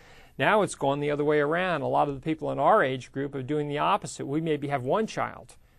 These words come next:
or maybe no children. So you look at those trends, what, what society as a whole is thinking about. Um, anyway, so we'll move on from there. Um,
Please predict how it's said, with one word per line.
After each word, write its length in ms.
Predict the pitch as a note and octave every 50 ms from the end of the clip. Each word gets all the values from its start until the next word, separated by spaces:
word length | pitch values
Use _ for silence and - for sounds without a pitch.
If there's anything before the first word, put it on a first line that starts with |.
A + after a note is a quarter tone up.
| _ - - - - - - _ _ _
or 140 | - D3+ B2+
maybe 560 | C#3 C#3+ C#3+ C#3+ C3+ C#3+ C#3+ C#3 C#3+ C#3+ D3
no 220 | C#3+ C#3 F3+ A3 A3+
children. 460 | - - C#3 A#2 A#2 A2+ - - - -
So 420 | - - - - C#3 C3 C3+ C3+ -
you 160 | F3+ C#3 C3+
look 220 | C#3+ D3+ G3 A3 -
at 100 | - -
those 220 | - C3+ C3 -
trends, 420 | - - - F#3+ G3 F#3 D3+ B2+ A#2
what, 280 | B2+ D3 D#3 D3+ -
what 200 | E3+ C#3+ D#3 D3+
society 520 | - - C3+ - - D3+ D#3+ D#3+ D#3 D3+ D3
as 100 | B2+ -
a 60 | C#3
whole 300 | - - E3 E3+ D#3+ D3
is 120 | B2+ A2 -
thinking 360 | - E3 F3 E3 - C3+ A#2
about. 300 | G2+ - A2 A2 G#2+ - - - - - _ - - - - - - - - - - - - - - _ _ - - - - - -
Um, 640 | E3 D3+ D3+ D#3 D#3 D#3+ E3 F3+ F3 D3+ D3 C3 - - - - - - - _ _ - - - - - _ _ _ _ _ _ - - -
anyway, 360 | D3+ D3 D3+ D3+ C3 C3 B2
so 200 | A#2 - - C#3+
we'll 180 | C3 B2+ C3+ C3
move 240 | C3+ C#3+ D3 C#3+ C3+
on 200 | C#3 C3+ C#3 C3
from 240 | - - C3 B2+ C3
there. 460 | D3+ E3 F3 F3+ F3+ F3+ F3 D#3 - -
Um, 360 | B2+ C3+ C3+ C3 C3 C3 B2